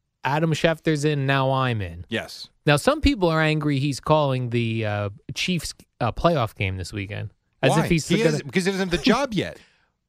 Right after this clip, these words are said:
Speaker 1: Right, but they think he's gonna somehow get intel to play the Chiefs twice next year
Speaker 2: Hmm.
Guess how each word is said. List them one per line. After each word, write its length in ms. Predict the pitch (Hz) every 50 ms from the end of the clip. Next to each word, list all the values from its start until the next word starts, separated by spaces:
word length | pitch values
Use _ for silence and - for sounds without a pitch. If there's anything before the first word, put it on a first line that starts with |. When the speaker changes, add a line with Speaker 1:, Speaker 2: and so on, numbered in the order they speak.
| _ _ _ _ _ _ _ -
Speaker 1:
Right, 160 | 202 196 175
but 120 | 175 175
they 120 | 185 202 202
think 220 | - 247 214 -
he's 140 | 196 190 175
gonna 180 | - 202 180 151
somehow 440 | - - 208 196 185 175 185 180
get 280 | 156 147 147 139 - -
intel 680 | 185 180 185 185 165 - 135 117 95 90 92 101 - - _ _ _ _ _ _ _ _ _ _ _ _ _ _ -
to 200 | - - 185 151
play 520 | - - - - - 214 226 240 240 240
the 140 | 202 202 196
Chiefs 680 | - - - - - 202 196 190 170 - - - - -
twice 520 | - - - 208 185 180 175 - - -
next 480 | 160 165 170 170 - - - - - -
year 240 | 101 85 - - _ _ _ _
Speaker 2:
Hmm. 260 | - 139 127 101 85